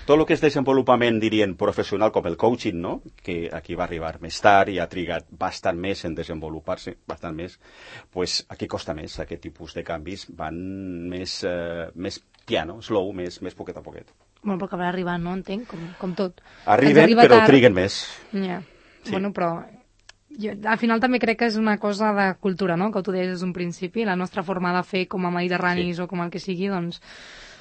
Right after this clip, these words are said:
Speaker 2: uf, ens
Speaker 1: De
Speaker 2: costa.
Speaker 1: fet, el nostre repte, quan, quan venem a aquests serveis, és canviar aquest paradigma. És a dir, és, veiem que, que està instaurat el, el, el aquí te pillo, aquí te mato, d'alguna manera, no? Simplificar molt, no? I costa molt que la gent pensi, els directius, els equips,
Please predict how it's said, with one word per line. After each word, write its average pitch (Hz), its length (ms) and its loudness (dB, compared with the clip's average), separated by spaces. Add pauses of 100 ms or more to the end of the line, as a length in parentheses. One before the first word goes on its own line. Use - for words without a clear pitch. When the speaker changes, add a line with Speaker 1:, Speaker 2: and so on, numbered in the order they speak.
(180)
Speaker 2:
uf, - 320 -14
ens 185 120 -4
Speaker 1:
De - 60 -14
Speaker 2:
costa. 120 160 2
Speaker 1:
fet, - 80 4
el 113 100 8
nostre 127 300 4
repte, 127 480 2
quan, 85 400 -2
quan 92 220 0
venem 101 400 -4
a 92 100 -2
aquests - 220 -6
serveis, 104 540 -4 (420)
és 110 220 -4
canviar 107 360 2
aquest 95 220 0
paradigma. 80 560 -4
És 80 120 -12
a 87 60 -4
dir, 82 240 -6
és, - 320 -12 (260)
veiem 110 480 4
que, 87 220 -6
que 82 420 -8 (400)
està - 220 -2
instaurat 110 460 4
el, 92 200 2
el, 90 300 -2
el 85 380 -6 (320)
aquí 87 220 -10
te - 120 -4
pillo, 101 200 2
aquí 90 120 0
te 87 80 0
mato, 90 260 0
d'alguna 82 280 -4
manera, 82 260 -4
no? 98 180 -10
Simplificar 82 600 -4
molt, 78 240 -10
no? 90 160 -10
I 104 100 -10
costa 117 360 0
molt 107 260 -6
que 104 80 -2
la 90 100 -2
gent 92 220 -6
pensi, 101 260 -4
els 92 120 -4
directius, 101 560 -2
els 87 180 0
equips, - 400 -6